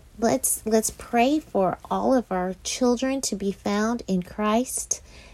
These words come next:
that the Lord will make their salvation sure, that, uh, you know, they, they will know him and experience that regeneration, and that we as families will all be with the Lord together. And so I want to encourage you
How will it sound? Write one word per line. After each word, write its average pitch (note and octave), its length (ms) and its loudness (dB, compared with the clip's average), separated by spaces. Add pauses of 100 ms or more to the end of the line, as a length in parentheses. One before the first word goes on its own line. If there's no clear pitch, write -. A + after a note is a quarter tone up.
that G#3+ 160 -2
the A3+ 140 4
Lord A3 260 6
will A3 140 4
make G#3 300 2
their G3 120 0
salvation F#3+ 800 -2
sure, D4+ 640 4 (360)
that, G#3+ 400 6
uh, G#3+ 60 0
you G#3 160 4
know, G3 240 4
they, G#3+ 400 4 (260)
they G#3+ 200 4
will G3 400 4
know G#3 420 4
him C#4+ 400 -2 (420)
and G3 140 2
experience A3 640 2
that - 180 2
regeneration, G3+ 1040 0
and G3 240 -2
that F#3+ 180 -2
we G3+ 220 2
as G#3 140 0
families G#3+ 480 0
will F#3 240 -6
all F#3 320 -4 (500)
be G#3 140 4
with G#3 180 4
the G#3+ 140 2
Lord F#3 360 0
together. F3 680 -4 (280)
And F#3 200 0
so F#3 360 0
I A3+ 80 0
want D4+ 140 2
to D#4 60 2
encourage G#3+ 640 -2
you F3+ 240 -2